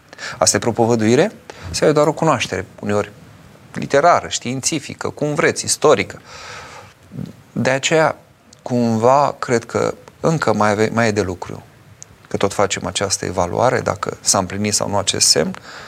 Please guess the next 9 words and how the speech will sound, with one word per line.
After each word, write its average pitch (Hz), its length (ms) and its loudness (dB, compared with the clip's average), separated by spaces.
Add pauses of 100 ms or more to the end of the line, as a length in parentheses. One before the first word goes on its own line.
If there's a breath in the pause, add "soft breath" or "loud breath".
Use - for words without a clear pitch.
(1080 loud breath)
încă 135 380 0
nu 120 120 0
s-a - 280 0 (460)
propovăduit, 95 640 -2
cred, - 360 -4
Evanghelia 87 520 -2
la - 80 -6
toată - 260 -10
făptura. - 440 -10